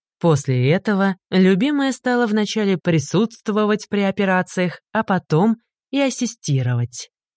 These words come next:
Но не на спецзаказах, конечно. Дош уверен, что о близняшках и Браунте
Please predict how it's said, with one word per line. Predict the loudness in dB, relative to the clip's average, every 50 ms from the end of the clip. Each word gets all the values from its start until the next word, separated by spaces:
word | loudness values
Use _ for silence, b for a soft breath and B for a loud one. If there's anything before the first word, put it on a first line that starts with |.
| _ -4
Но | 0 2 2 4 4 4 2 0 0 0
не | 0 2 2 2
на | 2 2 0
спецзаказах, | 0 -2 -2 -2 -2 0 0 -2 -2 -2 -2 -2 -2 -2 0 -2 -4 -4 _
конечно. | -4 -2 0 0 0 0 -2 -2 0 0 2
Дош | 2 0 -2 0 -2
уверен, | -2 0 0 0 2 2 0 0
что | -2 -4 -4 -2
о | -2 -2
близняшках | 0 -2 0 0 0 0 0 0 -2 -2 -2 -4 -4 -4 -4
и | -6 -4
Браунте | -2 -2 0 0 0 2 0 0 0 0 -2 -2